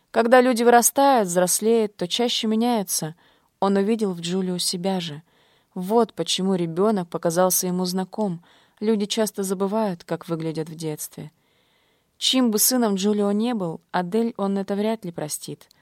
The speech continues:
Такое не скрывают. Неохотно он пошёл наверх, как Пит, желая уже выкинуть последние часы жизни на время полёта. Нужна ясная голова и максимум внимания.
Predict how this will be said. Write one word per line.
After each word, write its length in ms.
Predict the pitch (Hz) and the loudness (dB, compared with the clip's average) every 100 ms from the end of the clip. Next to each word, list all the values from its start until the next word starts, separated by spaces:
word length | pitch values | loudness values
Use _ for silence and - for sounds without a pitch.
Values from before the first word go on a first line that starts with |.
| _ _ _ | _ _ _
Такое 380 | 185 175 170 165 | -2 0 -2 -2
не 100 | 165 | -6
скрывают. 720 | - 175 160 147 143 - _ _ _ _ _ _ | -6 -6 -6 -8 -10 -16 _ _ _ _ _ _
Неохотно 600 | 208 220 226 285 277 208 | 2 6 6 6 4 4
он 120 | 196 185 | 2 2
пошёл 340 | 185 - 190 | -2 0 0
наверх, 380 | 185 185 180 - | 2 2 0 0
как 220 | 180 - | -4 -4
Пит, 300 | - 240 - | -4 -4 -2
желая 380 | 196 185 185 180 | -4 0 2 2
уже 180 | 170 180 | 0 -2
выкинуть 400 | 190 190 170 165 | -2 -2 -4 -4
последние 480 | 170 - 170 160 165 | -4 -2 -2 -2 -4
часы 320 | - 170 175 | -4 -4 -4
жизни 380 | 165 190 190 175 | 0 -2 0 -2
на 100 | 160 | -4
время 240 | 160 151 | -4 -6
полёта. 540 | 151 170 160 151 151 - _ _ _ | -6 -4 -4 -6 -12 -16 _ _ _
Нужна 420 | - 175 175 190 190 | -4 -2 0 2 0
ясная 480 | 175 185 - 165 | 2 2 2 0
голова 460 | 165 175 175 196 202 | -2 0 0 0 0
и 80 | 165 | 0
максимум 540 | 165 202 - 190 185 | -2 -2 -2 -4 -4
внимания. 680 | 180 185 170 147 143 143 | -4 -4 -4 -6 -8 -10